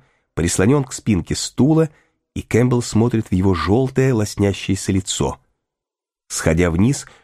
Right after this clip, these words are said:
он услышал, как щелкнул ключ в замке. Было уже гораздо позднее семи, когда Кэмпбелл вернулся в библиотеку.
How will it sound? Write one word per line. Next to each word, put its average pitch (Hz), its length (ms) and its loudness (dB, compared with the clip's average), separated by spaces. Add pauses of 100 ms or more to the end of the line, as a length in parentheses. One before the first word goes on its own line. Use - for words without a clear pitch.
(220)
он 82 140 2
услышал, 123 460 0
как 90 160 -4
щелкнул 117 480 0
ключ 78 320 -4
в - 20 -6
замке. 78 420 -2 (1300)
Было 165 300 4
уже 156 160 4
гораздо 147 440 2
позднее 127 460 4
семи, 120 460 2 (220)
когда 90 260 0
Кэмпбелл 151 500 0
вернулся 117 480 0
в 107 40 0
библиотеку. 98 680 -2